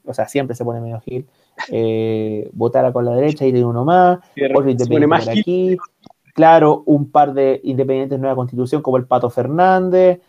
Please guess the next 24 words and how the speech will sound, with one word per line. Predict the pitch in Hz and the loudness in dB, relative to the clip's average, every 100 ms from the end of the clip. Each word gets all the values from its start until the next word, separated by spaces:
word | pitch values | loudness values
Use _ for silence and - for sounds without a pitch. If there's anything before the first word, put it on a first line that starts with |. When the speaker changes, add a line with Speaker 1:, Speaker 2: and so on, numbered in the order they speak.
| _ _ | _ _
Speaker 1:
¿cachai? | 139 160 151 | -4 -2 0
Como | 127 | 2
el | 123 | 2
Agustín | 120 123 127 | 2 0 -2
Speaker 2:
Ya. | 123 | -4
Speaker 1:
Esquella, | - - 190 190 185 180 180 - | -4 -2 0 -2 0 4 4 4
y | 139 | 2
al | 139 | 2
final, | - 170 214 262 269 - _ _ _ | 2 2 4 2 0 -8 _ _ _
así | 135 127 180 | -2 0 2
como | 170 151 151 | 4 2 0
entre | 143 151 | -2 -2
gallo | 160 160 | 0 0
y | |
medianoche, | 147 147 180 196 202 - | 0 0 -2 0 -2 -2
¡chan! | - 214 208 202 _ - | 2 2 2 -6 _ 0
Apareció | 135 139 139 135 135 | 2 4 2 4 2
el | 123 | 2
cincuenta | - 113 117 117 113 | -2 -4 -6 -4 -4
y, | 113 | -2
los | 120 - | -4 -4
cincuenta | 127 117 113 104 | -4 -4 -4 -8
y | |
dos. | 95 | -8